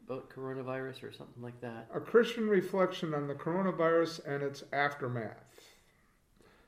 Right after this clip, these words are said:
Speaker 2: Currently six ninety-nine on Kindle.
Speaker 1: Well, I'll tell you what. If it's N T Wright,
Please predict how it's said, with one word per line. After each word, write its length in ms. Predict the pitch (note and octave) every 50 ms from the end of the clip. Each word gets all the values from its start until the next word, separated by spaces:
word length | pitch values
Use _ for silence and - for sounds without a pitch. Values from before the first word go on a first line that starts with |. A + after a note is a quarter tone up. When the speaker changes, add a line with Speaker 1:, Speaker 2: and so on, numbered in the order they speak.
| _ _ _
Speaker 2:
Currently 540 | - D3+ D#3 E3+ F3+ F3+ F3 E3+ D#3+ D#3+ D#3
six 320 | D#3 - F3 E3 - - -
ninety-nine 520 | E3+ E3 E3 E3 D#3+ D#3+ E3 F3 F3+ F3
on 160 | F3 F3+ F3 E3+
Kindle. 500 | - G#3 A3 C4 A#3 F3 E3 F#3 G#3 - - - - - - - _ - - _ _
Speaker 1:
Well, 120 | D#3+ D#3+
I'll 60 | E3
tell 160 | E3 G3 G#3 G#3
you 120 | F3+ E3
what. 140 | D3 B2 A2
If 60 | A2 A#2
it's 80 | A2+
N 120 | F3 G3 G3+
T 180 | G3 G3 E3+ B2+
Wright, 340 | A#2 B2 A2+ G2 F2+ F#2+